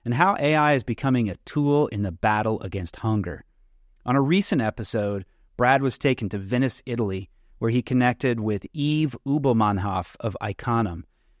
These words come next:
It's a startup that specializes in three D digitization of endangered cultural heritage sites.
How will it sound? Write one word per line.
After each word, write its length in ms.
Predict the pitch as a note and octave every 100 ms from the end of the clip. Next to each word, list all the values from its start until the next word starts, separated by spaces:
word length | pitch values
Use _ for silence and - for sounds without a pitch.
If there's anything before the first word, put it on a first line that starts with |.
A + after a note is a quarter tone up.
| _
It's 140 | - -
a 60 |
startup 560 | - - E3+ G#3+ G3+ -
that 140 | C3
specializes 800 | - - C#3+ - C3+ B2 A#2 G#2
in 220 | - A2
three 400 | G#2+ - C#3+ D#3+
D 200 | D#3 D3
digitization 960 | C3+ B2+ B2 A2 F#2+ A2+ G#2+ - F2+ F2 -
of 160 | A#2
endangered 640 | A#2+ A#2 A#2+ C3 B2+ C3 A#2
cultural 480 | - A#2+ - A2
heritage 480 | F#2+ - B2 A#2+ F2
sites. 480 | - F#2 F#2+ - -